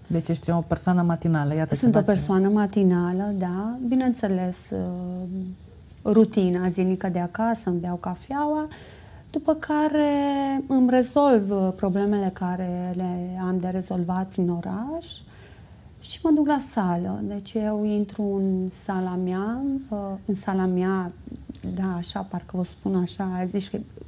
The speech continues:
Speaker 2: e casa mea, pentru că acolo îmi petrec, uh, marea majoritate a timpului.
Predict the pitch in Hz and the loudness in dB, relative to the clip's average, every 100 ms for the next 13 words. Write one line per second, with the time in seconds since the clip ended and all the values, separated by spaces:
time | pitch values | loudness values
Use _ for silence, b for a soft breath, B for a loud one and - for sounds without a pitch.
0 | - 220 214 - 262 240 - 185 170 170 | -2 2 2 2 0 0 0 2 2 0
1 | 196 196 196 196 - 196 190 185 185 202 | -2 -2 -2 -4 -4 -4 -2 -2 0 2
2 | 185 180 175 180 180 175 - 185 175 180 | 2 2 -4 -2 -4 -4 -6 -6 -6 -6
3 | 185 185 180 180 175 175 175 175 170 185 | -8 -6 -4 -2 -2 -2 -2 -4 -4 -4
4 | 185 190 170 190 180 196 202 247 | -4 -6 -6 -6 -6 -6 -4 -6